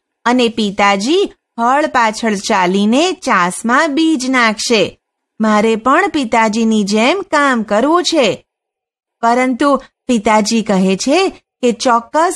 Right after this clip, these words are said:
અંતરે પૂરતા પ્રમાણમાં બીજ નાખવા ખૂબ જ જરૂરી છે. આ કામ સરળ નથી. તે કહે છે કે હું એક જગ્યાએ ઘણા બધા બીજ નાખી દઈશ,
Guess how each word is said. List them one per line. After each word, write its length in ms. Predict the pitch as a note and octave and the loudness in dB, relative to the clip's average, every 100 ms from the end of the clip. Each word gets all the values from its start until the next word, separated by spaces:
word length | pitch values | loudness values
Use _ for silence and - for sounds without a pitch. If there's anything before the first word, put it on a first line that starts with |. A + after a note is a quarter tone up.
| C4+ | -2
અંતરે 540 | B3 A3+ A#3 A#3 C#4 | -2 0 2 2 0
પૂરતા 500 | C#4+ B3+ A3+ A3 G#3+ | -2 -2 -2 0 0
પ્રમાણમાં 760 | G#3 G3+ G3+ G#3 G#3 A#3 C#4+ A3+ | 0 -2 0 0 2 2 2 0
બીજ 360 | G3+ G3 G3 | 0 0 0
નાખવા 580 | G#3 G3+ G3 A#3+ D#4 D#4 - _ _ | 0 0 0 -2 0 0 -4 _ _
ખૂબ 240 | B3+ A3+ B3+ | -2 0 2
જ 240 | E4+ C#4 | 0 0
જરૂરી 500 | E4+ D#4+ D#4 C#4 B3+ | 0 2 0 0 -2
છે. 440 | - B3 F3+ - _ _ _ _ _ _ - | 0 0 0 -2 _ _ _ _ _ _ -2
આ 160 | A3 A3+ | -2 0
કામ 420 | A#3 A3+ B3+ F#4 | 0 0 0 -2
સરળ 400 | F4+ D#4 D4+ D4 | -2 0 0 0
નથી. 580 | C4 A#3 A3+ A#3 D#3+ - _ _ _ | 0 -2 0 0 0 -4 _ _ _
તે 140 | G#3 G3+ | -2 0
કહે 360 | G#3+ G#3 G#3+ | 2 2 0
છે 280 | G#3 C#4 E4 | 0 0 0
કે 180 | F4+ C#4+ | 0 0
હું 260 | B3 A#3 A3 | 0 0 2
એક 240 | G#3+ F#3+ | 0 0
જગ્યાએ 640 | G#3 G#3 F#3+ G#3+ A#3+ E4+ | -2 -2 -2 0 0 0
ઘણા 400 | A#3 A3+ G3 G3+ | -2 -2 0 2
બધા 380 | G#3 G#3+ A#3 B3+ | 2 2 2 2
બીજ 460 | G#3 G3 B3 C#4+ E4 | 0 0 0 0 0
નાખી 460 | D#4+ D4+ D4+ D4+ | 0 0 -2 -2
દઈશ, 440 | A#3 B3 F3+ D#3 | 0 0 0 -4